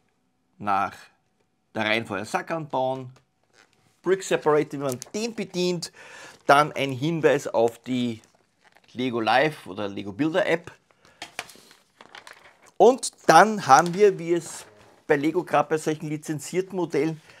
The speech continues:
nicht Standard, will ich jetzt nicht sagen, aber sehr häufig vorkommt, dass wir ein bisschen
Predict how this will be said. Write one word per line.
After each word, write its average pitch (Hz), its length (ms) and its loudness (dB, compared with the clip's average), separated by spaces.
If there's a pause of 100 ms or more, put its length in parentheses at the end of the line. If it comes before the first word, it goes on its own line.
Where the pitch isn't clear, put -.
(1300)
nicht 220 280 -4
Standard, 190 560 2
will 185 100 -10
ich 233 60 -8
jetzt 247 160 -6
nicht 220 140 -8
sagen, 147 180 2
aber 143 320 -2
sehr 147 320 -4
häufig 139 400 0
vorkommt, 147 640 2
dass - 260 4
wir 180 80 2
ein 156 60 -2
bisschen 160 460 -6